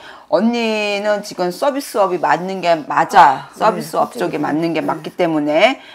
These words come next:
Speaker 1: 내가 아까 그건 이미 맞는 걸 지금 말한
Speaker 2: 네.
Speaker 1: 거를 이미 또 되풀이
Speaker 2: 네.
Speaker 1: 말을 하는데
Speaker 2: 네.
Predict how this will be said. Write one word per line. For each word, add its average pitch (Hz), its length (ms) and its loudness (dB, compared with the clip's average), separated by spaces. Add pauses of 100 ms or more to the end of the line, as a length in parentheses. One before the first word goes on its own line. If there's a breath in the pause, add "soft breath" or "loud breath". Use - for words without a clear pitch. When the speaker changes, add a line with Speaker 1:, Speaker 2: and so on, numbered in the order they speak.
(140 loud breath)
Speaker 1:
내가 170 180 4
아까 170 240 2
그건 165 320 -2
이미 156 420 -2
맞는 175 400 2
걸 165 180 0
지금 - 280 -6
말한 151 360 -2
Speaker 2:
네. 220 60 -8
Speaker 1:
거를 185 300 2
이미 160 240 -4
또 220 280 2
되풀이 185 280 -8
Speaker 2:
네. 180 100 2
Speaker 1:
말을 143 340 -2
하는데 202 720 2
Speaker 2:
네. 175 300 -14